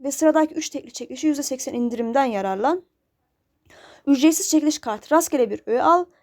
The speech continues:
ve bir ücretsiz tek çekiliş şansı kazan. Ee, efsanevi ilerleme artı beş. Rastgele bir öğe al ve mevcut efsanevi sandık ilerlemesinde beş ilerledi. Yani beş ekle. Destansı ilerleme artı yirmi. Rastgele bir öğe al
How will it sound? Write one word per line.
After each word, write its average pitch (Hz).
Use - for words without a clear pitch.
ve 269
bir 359
ücretsiz 262
tek 330
çekiliş 302
şansı 240
kazan. 233
Ee, 208
efsanevi 320
ilerleme 254
artı 262
beş. 311
Rastgele 294
bir 202
öğe 233
al 359
ve 262
mevcut 285
efsanevi 269
sandık 285
ilerlemesinde 247
beş 285
ilerledi. 185
Yani 202
beş 240
ekle. 302
Destansı 320
ilerleme 277
artı 254
yirmi. 233
Rastgele 311
bir 220
öğe 240
al 339